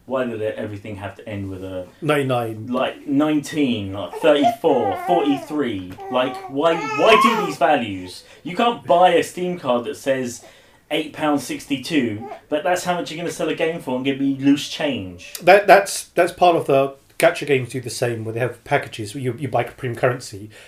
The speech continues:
Speaker 2: and you can buy, like, packets of, like, fifty, a hundred, you know, these round values.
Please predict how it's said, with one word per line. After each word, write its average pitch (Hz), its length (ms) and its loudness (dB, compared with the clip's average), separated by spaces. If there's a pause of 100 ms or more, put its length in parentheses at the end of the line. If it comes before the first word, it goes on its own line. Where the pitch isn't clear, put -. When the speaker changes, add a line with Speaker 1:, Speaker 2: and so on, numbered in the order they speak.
(100)
Speaker 2:
and 127 100 -6
you 131 100 0
can 131 60 -2
buy, 135 140 8
like, 143 140 0
packets 131 400 -6
of, 110 80 -4
like, 127 180 -2
fifty, 117 480 -2
a 107 60 -4
hundred, 107 560 -2 (320)
you 147 100 2
know, 143 60 2
these 117 160 -4
round 139 320 10
values. 101 580 -2